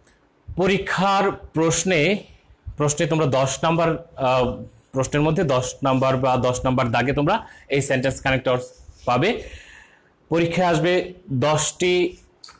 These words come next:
sentence connectors তোমাদের, আহ, লিখতে হবে, প্রতিটাতে পয়েন্ট ফাইভ করে marks, অর্থাৎ পাঁচ নাম্বারের জন্য তোমাদের দশটি sentence connectors উত্তর করতে হবে। এবং খুব সহজে এখানে পাঁচে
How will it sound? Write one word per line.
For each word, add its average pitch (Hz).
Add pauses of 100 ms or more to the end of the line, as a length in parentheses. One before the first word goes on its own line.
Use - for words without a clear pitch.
(420)
sentence 135
connectors 139
তোমাদের, 127
আহ, 117
লিখতে 131
হবে, 190
প্রতিটাতে 143 (440)
পয়েন্ট 139 (180)
ফাইভ 135
করে 131
marks, 123 (260)
অর্থাৎ 190 (760)
পাঁচ 151 (200)
নাম্বারের 131
জন্য 151
তোমাদের 156
দশটি 131 (280)
sentence 127
connectors 139 (260)
উত্তর 160
করতে 139
হবে। 160 (220)
এবং 190
খুব 262
সহজে 233
এখানে 220
পাঁচে 185